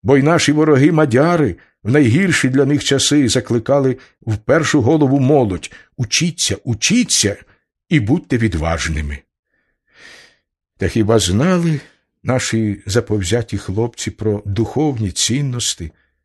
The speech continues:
які віками громадив культурний український народ на границі Сходу і Заходу? А без того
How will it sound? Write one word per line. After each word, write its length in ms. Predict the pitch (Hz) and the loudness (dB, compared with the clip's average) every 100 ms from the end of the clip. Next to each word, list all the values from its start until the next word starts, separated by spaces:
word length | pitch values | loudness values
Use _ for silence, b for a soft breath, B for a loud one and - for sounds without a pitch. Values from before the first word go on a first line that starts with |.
| - | -6
які 380 | 104 - 113 98 | -6 -2 -2 0
віками 640 | 90 127 - 139 131 117 | -2 -2 -2 0 0 0
громадив 600 | 92 117 110 123 113 107 | 0 0 0 0 -2 -2
культурний 600 | 107 107 - 160 151 139 | -2 -4 0 0 0 -2
український 640 | 135 120 120 139 - 113 | -2 -4 -2 -2 -4 -4
народ 460 | 110 104 131 123 - b b b | -2 0 0 0 -4 b b b
на 140 | 117 | 0
границі 520 | 110 120 113 135 - 110 | 2 4 2 0 -2 -2
Сходу 460 | - 104 127 113 | -2 -2 0 0
і 80 | 98 | -2
Заходу? 640 | 87 120 135 - 110 87 _ _ _ _ _ _ _ _ | -2 -2 -2 -6 -8 -12 _ _ _ _ _ _ _ _
А 100 | 143 | 4
без 280 | 156 151 - | 4 4 0
того 480 | 185 175 131 98 | 2 2 0 -6